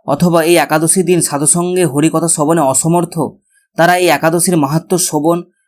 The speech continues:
বা পাঠ করে অসীম সৌভাগ্যের অধিকারী হতে পারেন। আজকে আমরা এই ভিডিওর মাধ্যমে জেনে নিলাম একাদশী উপকারিতা কী এবং একাদশীর দিন কী কী করা উচিত, কী কী করা উচিত নয়, সেটাও আমরা জেনে নিলাম।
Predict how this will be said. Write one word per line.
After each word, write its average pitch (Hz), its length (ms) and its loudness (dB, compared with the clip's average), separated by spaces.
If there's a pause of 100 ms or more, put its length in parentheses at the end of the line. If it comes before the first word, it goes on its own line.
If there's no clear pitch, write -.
(120)
বা 156 100 2
পাঠ 151 320 -2
করে 180 220 2
অসীম 143 380 -2
সৌভাগ্যের 165 480 0
অধিকারী 151 360 0
হতে 139 220 -4
পারেন। 113 420 -6 (600)
আজকে 165 320 -2
আমরা 208 160 0
এই 208 60 4
ভিডিওর 170 280 0
মাধ্যমে 190 340 0
জেনে 143 240 2
নিলাম 165 440 -2 (320)
একাদশী 185 440 0
উপকারিতা 170 480 0
কী 170 320 -4 (240)
এবং 165 260 0
একাদশীর 165 460 0
দিন 170 140 0 (240)
কী 175 120 -4
কী 180 120 -6
করা 180 220 2
উচিত, 170 320 0 (120)
কী 160 80 -4
কী 151 120 -4
করা 170 200 2
উচিত 160 320 -2
নয়, 165 160 0 (100)
সেটাও 175 380 -2
আমরা 175 140 0
জেনে 139 220 -2
নিলাম। 113 400 -8